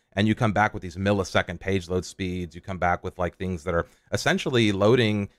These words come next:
and again, this does not include, like, huge images and large interactions. You can start slowing down your Webflow site, but out of the gate, if you took just, you know,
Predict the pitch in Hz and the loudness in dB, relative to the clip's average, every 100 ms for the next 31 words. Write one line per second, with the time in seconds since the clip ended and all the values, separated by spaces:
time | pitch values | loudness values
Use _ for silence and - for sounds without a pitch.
0 | _ _ - 110 101 104 87 107 - 107 | _ _ -12 -8 -4 -2 0 -2 0 -2
1 | 98 101 92 92 98 90 82 80 - 101 | 0 0 0 -2 -2 0 -2 -6 -4 -4
2 | 85 87 85 80 82 82 78 80 85 85 | -2 -4 -4 -4 -4 -4 -6 -4 0 0
3 | 85 82 80 - 82 80 98 107 95 - | 0 -2 -2 -4 -8 -4 -2 0 0 2
4 | 87 - 95 90 87 85 78 82 82 78 | 0 0 0 0 0 0 0 -2 -2 -4
5 | 80 78 - _ _ - 104 113 107 95 | -4 -6 -8 _ _ 2 2 2 0 -2
6 | 104 107 80 - 92 101 98 110 95 - | 0 2 0 -6 -6 -6 -2 0 -2 -2
7 | 92 - - 95 92 87 85 82 | -6 -6 -12 -8 -4 -2 -2 -2